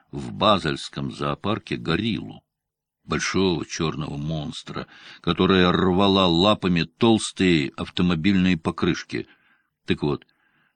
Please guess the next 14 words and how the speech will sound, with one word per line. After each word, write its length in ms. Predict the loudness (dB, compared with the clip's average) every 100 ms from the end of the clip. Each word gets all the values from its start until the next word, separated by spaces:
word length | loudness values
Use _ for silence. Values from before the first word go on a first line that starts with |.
| _ -2
я 440 | 0 2 0 -4 -8
предпочел 600 | -6 -6 -4 -8 -4 -6
бы 140 | -6 -10
сейчас 500 | -10 -6 -6 -4 -8
оказаться 580 | -8 -6 -6 -6 -6
в 60 | -4
одной 300 | -4 -2 -4
клетке 480 | -4 -6 -6 -8 -10
с 140 | -4
этой 280 | -4 -4 -8
гориллой, 580 | -6 -6 -2 -2 -2 -4
чем 280 | -8 -6 -6
на 120 | -6
палубе, 520 | 0 2 2 -2